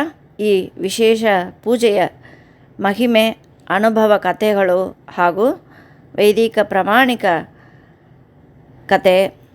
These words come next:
ಎಲ್ಲವನ್ನು ನಾವು ತಿಳಿದುಕೊಳ್ಳೋಣ. ಮಧ್ವಾಚಾರ್ಯರು ತಾವು ಬೋಧಿಸಿದ ತತ್ವಗಳಲ್ಲಿ ಶ್ರೀ ಲಕ್ಷ್ಮೀದೇವಿಯ ಅನುಗ್ರಹವು ಶ್ರೇಷ್ಠ ಅಂತ ಹೇಳಿದ್ದಾರೆ.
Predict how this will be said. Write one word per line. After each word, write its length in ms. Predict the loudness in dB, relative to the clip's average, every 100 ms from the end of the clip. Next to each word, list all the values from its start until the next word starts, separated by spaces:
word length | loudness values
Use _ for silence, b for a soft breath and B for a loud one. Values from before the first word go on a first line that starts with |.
| -6
ಎಲ್ಲವನ್ನು 800 | -2 0 0 2 2 2 -2 -2
ನಾವು 500 | -2 -2 -2 0 -4 -6 _ _ _ _ _ _ _ _ -18
ತಿಳಿದುಕೊಳ್ಳೋಣ. 720 | -6 -4 -2 -2 -2 0 0 0 -2 -4 -14 _ _ -20 -20 -20 -20 _ -20 -20 -20 -20 -20 -20 -20 -20 -20 -20 -20 -20 -20 -20 -20 -20 -20 -20 -20 -20 -20 -20 -20 -20 -20 -20 -4
ಮಧ್ವಾಚಾರ್ಯರು 1160 | 0 4 2 2 0 0 0 0 0 0 -2 -8 -20 _ _ _ _ 2
ತಾವು 240 | 4 4
ಬೋಧಿಸಿದ 560 | 2 0 0 -2 -2 0 0
ತತ್ವಗಳಲ್ಲಿ 720 | -2 -6 -4 -4 -2 -2 -2
ಶ್ರೀ 220 | -4 -4
ಲಕ್ಷ್ಮೀದೇವಿಯ 720 | -4 -4 -4 -4 0 0 0 0
ಅನುಗ್ರಹವು 500 | 0 -2 -4 -4 -4
ಶ್ರೇಷ್ಠ 440 | -4 -4 -4 -4 -2 -2 -6 -20 B B B B B B -10
ಅಂತ 160 | -6 -2
ಹೇಳಿದ್ದಾರೆ. 720 | 0 0 -2 -2 -4 -4 -8